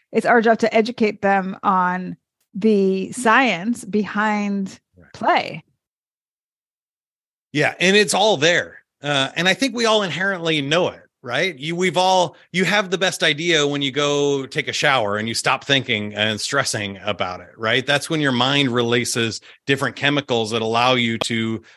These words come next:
Speaker 2: de-stress and allow you to actually be creative. When you're under stress, your brain says, "Give me the one right answer that will allow me to survive and get out of this terrible
Speaker 1: Mm-hmm.
Speaker 2: situation."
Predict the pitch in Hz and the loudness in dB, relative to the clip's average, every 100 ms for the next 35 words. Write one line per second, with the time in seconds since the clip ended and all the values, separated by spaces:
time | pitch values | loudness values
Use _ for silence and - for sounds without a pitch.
0 | _ 101 143 135 - 156 156 120 - 123 | _ -10 -6 -2 0 2 2 2 -2 -2
1 | 120 127 131 127 117 110 - 127 120 113 | 0 2 0 0 -2 -2 -2 -4 -4 -6
2 | 127 123 110 98 147 196 185 180 185 175 | -2 -2 -2 -4 -4 -2 -2 -2 -2 -4
3 | - 202 160 98 - - _ _ _ _ | -2 2 2 0 -8 -12 _ _ _ _
4 | _ _ 143 160 143 156 170 185 175 151 | _ _ 0 2 2 0 2 2 2 0
5 | - - - 196 202 185 151 131 165 185 | -2 -10 -4 2 2 2 2 0 0 0
6 | 202 139 151 160 170 147 151 143 143 135 | -4 -4 0 0 -2 -4 -4 -2 -4 -2
7 | 131 123 123 139 147 135 - 117 117 113 | -2 -2 0 0 -2 -4 -6 -4 -2 2
8 | 123 135 117 117 120 113 117 113 117 - | 2 0 -4 -6 -2 0 0 -2 -6 -6
9 | 120 117 107 107 - 113 107 104 95 85 | -4 -4 -4 -6 -6 -10 -10 -10 -10 -14